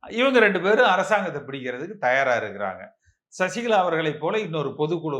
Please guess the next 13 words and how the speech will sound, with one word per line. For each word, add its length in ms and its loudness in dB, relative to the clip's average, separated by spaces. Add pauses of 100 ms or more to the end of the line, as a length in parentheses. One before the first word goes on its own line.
(100)
கூடப்படலாம், 640 -2 (760)
அதை 180 4
முனுசாமி 540 2
முன்னின்று 480 -4
நடத்தலாம், 580 -2 (340)
வேலுமணி 480 4 (300)
தலைமையேற்று 840 4 (100)
நடத்தலாம். 560 0 (1300)
இந்த 200 2
நிகழ்வுகள் 580 6 (540)
எடப்பாடி 400 6
பழனிசாமி 680 0
நிகழ்த்து, 460 0